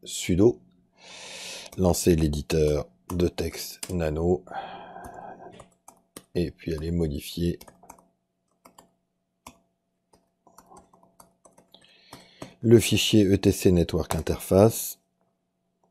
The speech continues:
redonner son mot de passe au passage. Voilà, donc ici nous constatons que nous sommes en D H C P. On va changer ça.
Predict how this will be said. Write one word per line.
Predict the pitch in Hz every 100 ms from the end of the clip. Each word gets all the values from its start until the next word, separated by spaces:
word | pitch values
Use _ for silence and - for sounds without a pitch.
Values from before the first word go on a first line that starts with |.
| _ _ - -
redonner | 80 85 76 78 76
son | - 80
mot | 76
de | -
passe | - - - - - - _ _ -
au | 82
passage. | - - - 85 90 95 90 95 92 - - - - _ _ _ _ _ _ _ - - - - - - - - - _
Voilà, | 127 101 82
donc | 98 - - - -
ici | 98 - - 104
nous | 95
constatons | 90 95 - 87 - 98 98 - -
que | 110 104 -
nous | 101
sommes | 90 - 98 90
en | 90
D | 85 80 85
H | -
C | 90
P. | - 82 90 - - - - - _ _ _ -
On | 95
va | 87 87
changer | - 95 82 80
ça. | - - 82 90